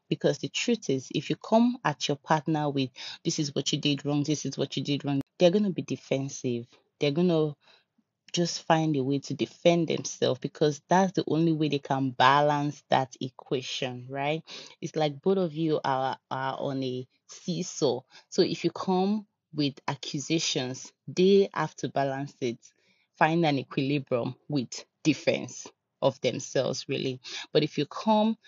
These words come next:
after having forgiven, if you come expressing your hurt, you have to choose your words carefully in order to avoid opening up with trigger statements like,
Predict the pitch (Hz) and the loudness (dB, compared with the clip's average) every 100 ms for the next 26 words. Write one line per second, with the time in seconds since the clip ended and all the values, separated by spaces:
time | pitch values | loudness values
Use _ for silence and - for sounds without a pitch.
0 | - - - 202 - 214 - 160 165 160 | -20 -6 -2 -2 0 0 2 0 0 0
1 | 151 135 143 143 139 131 139 143 143 - | -2 -2 0 0 0 -4 -6 -6 -6 -4
2 | - 180 180 151 - - _ 202 196 - | 0 0 0 -4 -6 -10 _ 2 2 -2
3 | 196 185 147 143 - 117 - _ - 175 | 0 2 2 2 2 2 0 _ 0 0
4 | 240 - 190 - 185 170 165 147 143 147 | 0 -2 -2 0 0 2 2 2 0 -2
5 | - - 156 156 - 143 135 135 156 165 | -6 -2 -2 0 -2 -2 -2 -4 -4 -2
6 | 175 175 - 143 135 147 151 - 151 - | -2 -2 -2 -2 -2 -2 -2 -2 -6 -4
7 | 160 151 147 139 - - 135 - - - | -2 0 -2 -4 -8 -4 -4 -4 -4 0
8 | 156 139 143 - 147 143 - 135 135 - | 0 2 0 -2 -6 -4 -4 -2 -2 -2
9 | 127 127 | -4 -4